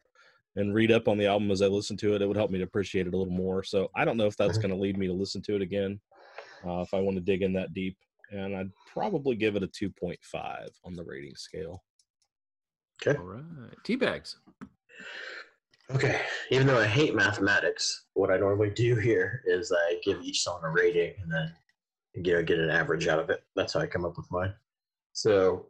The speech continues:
Speaker 2: this kind of falls right into how I've experienced Deftones all my life, which is I really like some of their stuff and the other stuff I could just, I could do without. So this got a three point one zero for me, and there are certain songs that I'll listen to again.
Speaker 3: Okay.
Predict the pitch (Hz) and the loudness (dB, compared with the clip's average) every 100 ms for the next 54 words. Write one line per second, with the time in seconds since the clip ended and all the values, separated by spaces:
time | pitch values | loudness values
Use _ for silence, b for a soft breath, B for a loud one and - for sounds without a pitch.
0 | - 123 151 - 147 127 123 113 107 101 | 0 2 2 2 0 2 4 4 4 4
1 | 104 101 92 95 92 90 - - 90 90 | 2 2 0 2 0 0 -8 -8 -4 -2
2 | - - 95 92 87 85 - 87 87 87 | -4 -4 -4 -2 -2 -2 -2 -6 -2 0
3 | 82 87 87 85 82 - 78 - - _ | 2 2 0 0 -4 -4 -4 -8 -12 _
4 | - 87 87 80 82 80 80 78 82 - | -2 2 4 4 2 0 -2 0 0 2
5 | 90 - - 82 80 80 87 85 82 - | 2 0 -4 -2 2 2 2 2 0 -6
6 | _ _ _ b _ _ - - - 78 | _ _ _ b _ _ -2 -2 -4 -4
7 | - - _ 95 78 80 78 87 98 - | -6 -10 _ -2 0 -2 0 2 0 -2
8 | _ _ - 107 87 85 - B B _ | _ _ 0 4 4 4 0 B B _
9 | _ 90 - 87 80 - - 110 98 101 | _ -4 0 2 0 -4 0 0 2 2
10 | 95 87 87 90 87 85 85 69 80 - | 0 0 0 -2 -2 -2 0 0 -2 -4
11 | 90 92 92 90 b b b _ 101 92 | -2 0 0 -2 b b b _ 0 2
12 | 87 87 - 92 92 92 87 82 90 80 | 4 2 2 0 0 0 0 0 0 0
13 | 80 - 131 - - - - - - _ | -2 -4 -8 -12 -8 -6 -4 -6 -12 _
14 | b b b b b b - - _ _ | b b b b b b -20 -20 _ _
15 | _ _ _ _ _ 143 | _ _ _ _ _ -14